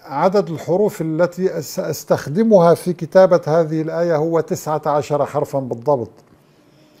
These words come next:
وكلمة بالقرآن التي هي محور هذه الآية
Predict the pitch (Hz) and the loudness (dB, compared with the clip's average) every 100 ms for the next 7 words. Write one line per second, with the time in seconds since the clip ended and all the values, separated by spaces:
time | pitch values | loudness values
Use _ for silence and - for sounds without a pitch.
0 | - _ _ _ - 139 139 202 240 220 | -20 _ _ _ -4 -4 2 2 4 2
1 | - 165 190 - 180 170 214 226 214 180 | 0 0 -2 2 0 2 4 6 6 4
2 | 170 175 165 165 143 190 180 190 - 170 | 2 2 2 0 2 6 6 4 0 2
3 | 156 135 165 143 139 135 135 170 165 156 | 2 4 0 0 -2 -2 -2 2 4 4
4 | 175 | 0